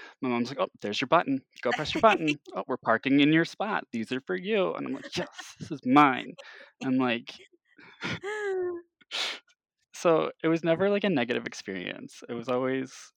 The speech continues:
Speaker 1: just part of who I
Speaker 2: Mm-hmm.
Speaker 1: was. Didn't, like, get, like, kinda weird until I got older, um, because I went to a ca-, a private Catholic, um, preschool through eighth grade, um, and it was the same kids for,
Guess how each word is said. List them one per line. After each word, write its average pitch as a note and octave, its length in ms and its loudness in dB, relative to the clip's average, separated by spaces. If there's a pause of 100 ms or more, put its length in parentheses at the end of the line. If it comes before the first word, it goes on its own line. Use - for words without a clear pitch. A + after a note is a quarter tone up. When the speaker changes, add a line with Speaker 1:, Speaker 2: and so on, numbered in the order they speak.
Speaker 1:
just B2 340 -10 (280)
part A2 300 -2
of A2 180 -8
who A#2 240 -12
I F#2 180 -10
Speaker 2:
Mm-hmm. F2 220 -8
Speaker 1:
was. - 220 -12 (500)
Didn't, G3+ 260 4
like, F3 140 0
get, D#3 260 8
like, C#3 300 2
kinda C3 520 2
weird C3+ 460 0
until A2 800 0 (140)
I A#2 80 -2
got A2+ 120 -4
older, G2+ 300 -8 (240)
um, G#2 540 -10 (460)
because B2+ 200 -2
I C3 60 8
went C3+ 140 2
to D3 60 0
a C3 60 0
ca-, - 200 -2
a A#2 200 0
private G#2+ 300 -4
Catholic, G#2 400 -6 (600)
um, F#2+ 320 -12
preschool A2 440 -6
through G#2+ 180 -10
eighth G2+ 140 -12
grade, A2 260 -8 (520)
um, G2+ 260 -8 (280)
and A#2 160 -4
it A#2+ 40 -2
was A#2+ 120 -6
the B2+ 80 -6
same B2 220 2
kids G#2+ 380 -2
for, - 280 -8